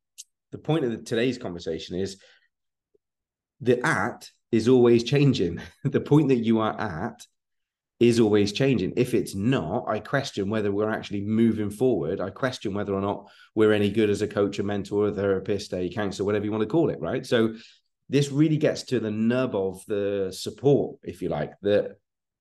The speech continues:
I truly believe our privileged role as a coach and a mentor is all about. Is, so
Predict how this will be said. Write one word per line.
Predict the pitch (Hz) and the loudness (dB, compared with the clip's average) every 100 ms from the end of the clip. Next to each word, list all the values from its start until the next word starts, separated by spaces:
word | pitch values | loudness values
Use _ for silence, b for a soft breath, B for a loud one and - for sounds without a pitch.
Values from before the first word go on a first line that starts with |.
| - | 0
I | 110 | 0
truly | - 131 127 113 | 2 2 2 2
believe | 113 113 101 98 - - | 0 0 0 -6 -10 -8
our | 98 95 90 | -4 -2 -2
privileged | - 120 107 101 | -2 0 0 -2
role | 104 110 | 0 -2
as | 98 | -2
a | 92 | -4
coach | - 95 92 | -4 -4 -4
and | |
a | 95 | -6
mentor | 90 101 | -6 -4
is | 92 | -4
all | 90 | -2
about. | 90 143 85 | 0 0 0
Is, | 95 92 b b b | -2 -6 b b b
so | - 120 110 | 2 2 2